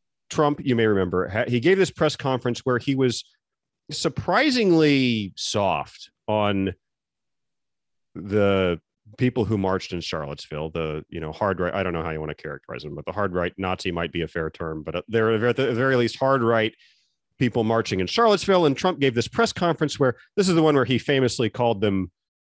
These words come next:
you know, good people on both sides. If you watch the whole clip, it's a little more complex, but he was way softer than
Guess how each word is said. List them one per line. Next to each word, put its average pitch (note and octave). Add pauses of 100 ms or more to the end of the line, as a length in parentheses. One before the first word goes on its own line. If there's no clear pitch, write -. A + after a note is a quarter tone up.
(120)
you A2
know, G2+
good A2+
people C3
on A2+
both G2+
sides. C3+
If A#2+
you A#2+
watch A2
the A#2
whole A#2
clip, -
it's -
a -
little G2+
more F#2+
complex, F2
but -
he E3
was C#3 (140)
way B3+
softer D3
than E2+